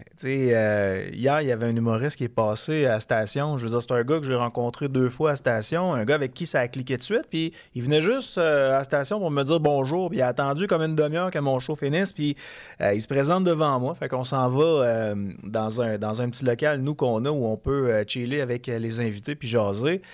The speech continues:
Et, euh, il me racontait, euh, l'histoire, justement, de Guillaume Lemaitre-Vierge, à quel point, tu sais,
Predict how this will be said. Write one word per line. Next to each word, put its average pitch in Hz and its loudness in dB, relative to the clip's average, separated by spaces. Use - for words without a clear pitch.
Et, 143 4
euh, 131 4
il 139 0
me 135 2
racontait, 147 0
euh, 107 4
l'histoire, 151 0
justement, 131 -2
de 135 -6
Guillaume 131 -2
Lemaitre-Vierge, 123 -2
à 117 -2
quel 110 -2
point, 135 -2
tu - -12
sais, 143 -2